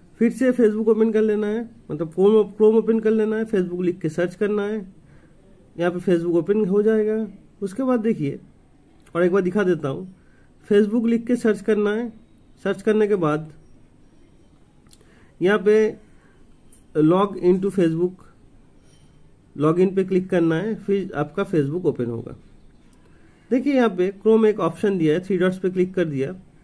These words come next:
three dots पे click करने के बाद,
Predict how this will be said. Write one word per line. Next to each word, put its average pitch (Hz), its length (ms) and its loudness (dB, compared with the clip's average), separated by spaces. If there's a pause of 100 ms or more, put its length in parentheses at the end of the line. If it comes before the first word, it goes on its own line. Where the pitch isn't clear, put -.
(1500)
three 202 140 0
dots 233 240 2
पे 254 140 2
click 233 280 -2
करने 226 260 2
के 208 80 0
बाद, 165 380 0